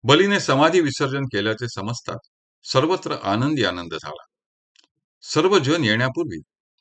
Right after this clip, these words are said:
बली समाधी काळातील अनुभवासंबंधाने विचार करीत म्हणाला, या अनिर्वचनीय समाधी सुखाचा अनुभव मी क्षणभरच घेतला खरा, परंतु इतक्या अल्प काळात देखील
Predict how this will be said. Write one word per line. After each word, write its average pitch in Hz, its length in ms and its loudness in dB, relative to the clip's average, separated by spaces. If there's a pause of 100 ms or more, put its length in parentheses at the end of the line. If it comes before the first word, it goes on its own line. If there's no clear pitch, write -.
(360)
बली 139 240 4
समाधी 143 520 2
काळातील 107 540 -2 (460)
अनुभवासंबंधाने 113 1080 2 (420)
विचार 117 360 2
करीत 104 300 -4
म्हणाला, 110 460 2 (640)
या 120 160 6 (120)
अनिर्वचनीय 143 800 2
समाधी 117 500 -2
सुखाचा 104 520 -6
अनुभव 101 340 -4 (380)
मी 113 120 0
क्षणभरच 110 720 -2
घेतला 90 400 -4
खरा, 123 180 -4 (920)
परंतु 170 320 2
इतक्या 156 420 4
अल्प 135 240 2
काळात 127 400 2 (100)
देखील 117 320 -2